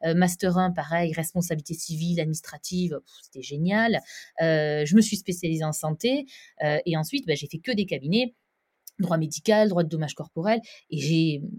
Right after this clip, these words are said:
jamais eu envie, en fait, euh, d'aller voir si l'herbe était plus verte à côté. Ça ne m'a, ça m'a jamais, euh, ça m'a jamais dit.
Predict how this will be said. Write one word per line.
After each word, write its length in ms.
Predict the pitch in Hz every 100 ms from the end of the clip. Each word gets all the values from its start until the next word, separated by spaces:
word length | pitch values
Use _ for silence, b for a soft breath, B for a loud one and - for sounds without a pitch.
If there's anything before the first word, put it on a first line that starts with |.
| -
jamais 420 | 135 139 233 202
eu 120 | 190
envie, 360 | 156 151 240 330
en 100 | 160
fait, 280 | 254 285
euh, 220 | 170 139 143
d'aller 240 | 139 135
voir 200 | 160 269
si 180 | - 156
l'herbe 260 | 151 269 202
était 180 | 175
plus 160 | - -
verte 220 | 190 -
à 60 | 139
côté. 320 | 220 220 302
Ça 160 | 262 147
ne 100 | 151
m'a, 300 | 180 175 160
ça 180 | -
m'a 160 | 139 147
jamais, 400 | 143 151 202 240
euh, 180 | 180 160
ça 160 | - 143
m'a 100 | 147
jamais 220 | 156 226
dit. 140 | 320